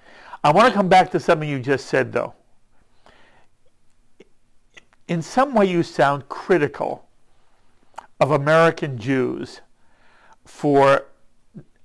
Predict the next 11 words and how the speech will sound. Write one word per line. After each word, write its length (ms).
for 240
not 400
getting 340
it, 160
for 140
not 380
getting 380
it. 240
And 140
I 80
want 400